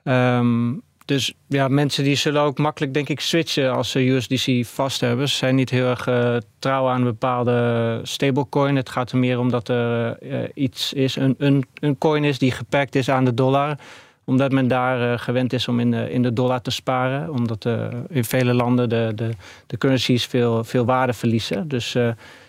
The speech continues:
hun normale leven is al dat, eh, dat ze salaris omwisselen voor dollars. En, eh, eh, ja, veelal wordt het ook in, eh, in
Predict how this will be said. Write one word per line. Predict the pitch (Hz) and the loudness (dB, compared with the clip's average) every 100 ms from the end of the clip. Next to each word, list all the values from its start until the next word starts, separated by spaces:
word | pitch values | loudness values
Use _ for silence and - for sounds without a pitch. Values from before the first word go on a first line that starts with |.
| _ _ - | _ _ 2
hun | 127 | 4
normale | 131 139 147 147 143 139 | 6 4 4 2 2 2
leven | 147 151 147 147 | 2 0 0 0
is | 135 | 0
al | 139 131 | 0 2
dat, | 131 - - | 0 0 -2
eh, | 123 123 | 0 0
dat | 120 120 | 0 -2
ze | - 123 | -4 -4
salaris | - 127 127 123 120 | 0 0 0 -2 -2
omwisselen | - 120 113 - 117 | 0 2 0 -2 -2
voor | 123 113 | -2 0
dollars. | 113 113 135 - | 0 -2 -4 -6
En, | 113 113 | -4 -4
eh, | 110 107 - 117 110 98 | -4 -6 -6 -6 -6 -6
eh, | - - | -6 -2
ja, | 113 104 - | -2 -2 -2
veelal | 131 120 117 | 0 2 2
wordt | 113 110 | 0 -2
het | 117 | 0
ook | 117 - | -2 0
in, | 117 113 | 0 0
eh, | 110 117 | -2 -4
in | 117 | -6